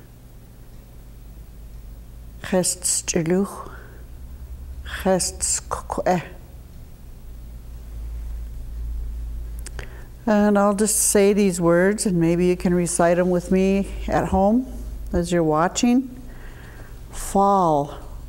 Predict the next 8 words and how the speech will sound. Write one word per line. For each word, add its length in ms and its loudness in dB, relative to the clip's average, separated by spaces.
The 40 2
season, 880 2
fall 580 4
or 160 2
autumn, 440 4
is 320 -2
St'e. 1120 2
St'e. 1200 2